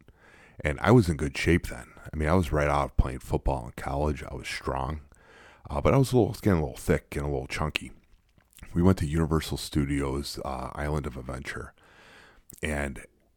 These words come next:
I was able to sit on a roller coaster. I was just horrified waiting in line with my little guy, my son Kyle, and I, that bar came and they pushed it down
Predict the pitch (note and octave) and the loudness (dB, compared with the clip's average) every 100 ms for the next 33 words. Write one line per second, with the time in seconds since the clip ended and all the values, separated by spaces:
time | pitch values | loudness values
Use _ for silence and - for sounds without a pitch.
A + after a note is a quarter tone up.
0 | - D2 D2+ D2+ C#2+ C#2 - C#2+ - C2+ | -8 -2 0 0 -2 -4 -6 -8 -6 -4
1 | C#2+ C2+ C#2 C2+ - C2 C2+ - C2 B1+ | -2 -2 -2 -4 -8 -10 -8 -8 -10 -10
2 | - D2+ D2 - - _ _ _ _ - | -4 -2 -2 -6 -12 _ _ _ _ -10
3 | - - - D2 C#2+ - B1+ B1+ C2+ C2+ | -10 -10 -2 0 0 -4 -10 -6 -6 -6
4 | C2 C2 C2 C2+ - D2 D2 - D2 D2 | -8 -10 -12 -14 -8 -6 -6 -6 -4 -2
5 | C#2 C#2 C#2 C2+ C2+ C2 - - C#2+ - | -2 -4 -6 -6 -8 -8 -8 -8 -8 -6
6 | C#2 C#2 C#2 C2 - - - - _ _ | -6 -6 -8 -10 -18 -20 -20 -20 _ _
7 | _ _ _ _ - E2+ D2+ D2 - D2 | _ _ _ _ -4 -2 0 -2 4 4
8 | E2 - F2+ F2 E2 - _ _ - D#2 | 4 4 6 6 2 -6 _ _ -6 -2
9 | C#2+ C2+ C2 - _ - - E2 D2+ D2+ | -2 -2 -8 -16 _ -8 0 2 2 -2
10 | - D#2+ F#2 F#2+ | 2 6 6 4